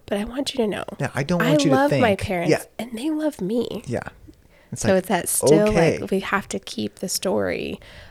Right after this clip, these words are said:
Speaker 1: of that.
Speaker 2: Yeah.
Speaker 1: Because if that's potentially, yeah, challenged in any way, what could that mean? Because that's been the sur-, that's been the strategy sur-, for survival. That could mean something catastrophic.
Speaker 2: Yeah.
Speaker 1: Therefore, I will just repress the affect that I'm experiencing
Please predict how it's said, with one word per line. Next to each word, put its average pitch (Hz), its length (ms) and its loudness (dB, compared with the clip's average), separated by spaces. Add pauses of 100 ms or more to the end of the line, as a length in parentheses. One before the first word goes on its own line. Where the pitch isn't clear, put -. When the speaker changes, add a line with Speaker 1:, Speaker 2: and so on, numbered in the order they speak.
(160)
Speaker 1:
of 190 300 -6
that. - 460 -8
Speaker 2:
Yeah. 98 240 -2 (240)
Speaker 1:
Because 202 280 -4
if 185 200 -2
that's 180 260 -2
potentially, 190 960 -4 (800)
yeah, 185 200 -14
challenged 190 580 0
in 180 80 -4
any 175 220 -4
way, 165 160 -4
what - 180 -4
could 190 220 -4
that - 180 -10
mean? 214 420 -6 (460)
Because 180 220 -2
that's 165 180 -4
been 170 160 -2
the 165 100 -2
sur-, - 300 -4
that's - 320 -6
been 180 160 0
the 175 80 0
strategy 165 460 -4
sur-, - 180 -6
for - 320 -8
survival. - 640 -8 (160)
That - 200 -8
could - 260 -6
mean 175 200 -6
something - 360 -10
catastrophic. - 960 -8 (340)
Speaker 2:
Yeah. 143 120 0
Speaker 1:
Therefore, - 280 -4
I 87 100 -2
will 90 160 -4
just - 260 -8
repress - 420 -4
the - 100 -10 (100)
affect - 260 -12
that - 100 -6
I'm - 80 -8
experiencing - 1000 -8